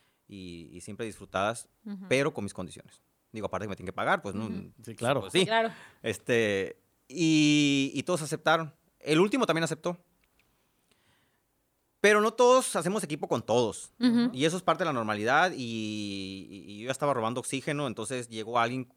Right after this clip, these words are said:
Speaker 1: que traía su equipo, y digamos que, pues, dije, "Pues trae su equipo, que, que, que lo siga conformando, pues, ¿no? Tiene el derecho",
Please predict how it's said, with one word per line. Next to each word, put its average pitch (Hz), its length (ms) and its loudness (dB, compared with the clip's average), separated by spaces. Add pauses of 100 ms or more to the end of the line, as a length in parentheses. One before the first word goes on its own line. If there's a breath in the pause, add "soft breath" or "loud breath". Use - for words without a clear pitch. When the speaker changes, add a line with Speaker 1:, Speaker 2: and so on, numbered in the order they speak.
(100)
Speaker 1:
que 113 100 -8
traía 104 260 -6
su - 100 -8
equipo, 175 500 -4 (1200 soft breath)
y 123 140 -10
digamos 117 360 -2
que, 101 340 -4 (680)
pues, - 420 -12
dije, 117 260 -20 (360)
"Pues 110 120 -20
trae 107 120 -20
su 156 100 -16
equipo, 147 440 -18 (300)
que, 101 400 -18
que, 101 200 -18 (160)
que 98 180 -20
lo 95 80 -18
siga 139 260 -14
conformando, 143 580 -14
pues, 98 140 -16
¿no? 123 180 -16 (100)
Tiene 139 220 -16
el 147 80 -14
derecho", 127 560 -4